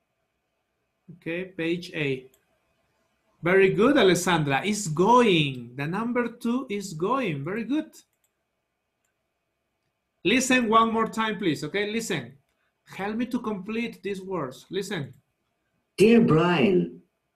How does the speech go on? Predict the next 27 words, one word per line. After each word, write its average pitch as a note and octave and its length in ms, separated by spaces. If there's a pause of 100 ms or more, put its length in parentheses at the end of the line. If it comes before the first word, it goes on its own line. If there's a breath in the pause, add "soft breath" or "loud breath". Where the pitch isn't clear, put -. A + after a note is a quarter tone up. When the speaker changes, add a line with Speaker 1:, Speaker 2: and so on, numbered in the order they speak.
Speaker 2:
hi, G#3+ 540 (260)
how A#3 240
are A#2+ 220
you? A#2 400 (400)
I'm A#2+ 180
writing G3+ 400
to A#2 140
you A2 240
about A3+ 280
the G#2+ 100
big - 340
parade A#2+ 460
in G#2 120
our F#2+ 160
town. D3 640 (480)
It's - 240
going D#3 300
to C3+ 80
be B2+ 180
on G#2+ 120
Saturday, A#2 760
April D#3 480
twenty-fourth. D#3 840 (480)
My A3+ 220
friends A3+ 340
and B2+ 160
I G#2 300